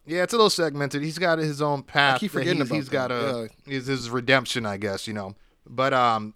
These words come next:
Speaker 1: but yeah, Mox tells Punk he only came to A E W because he ran out of money, and says when it comes to fighting spirit, he ran out of it a long time ago.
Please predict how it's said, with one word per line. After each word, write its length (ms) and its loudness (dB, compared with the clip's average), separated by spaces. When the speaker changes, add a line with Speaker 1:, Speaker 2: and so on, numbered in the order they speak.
Speaker 1:
but 120 0
yeah, 100 2
Mox 300 2
tells 200 0
Punk 200 0
he 80 -6
only 120 -4
came 180 -4
to 60 -4
A 100 -2
E 80 2
W 240 -2
because 280 -4
he 100 -6
ran 260 -4
out 140 0
of 80 -4
money, 460 -6
and 400 -8
says 240 -4
when 80 -10
it 80 -10
comes 280 -6
to 80 -6
fighting 300 -2
spirit, 480 -2
he 140 -6
ran 180 -4
out 200 -2
of 100 -2
it 80 0
a 40 0
long 240 0
time 300 -2
ago. 340 2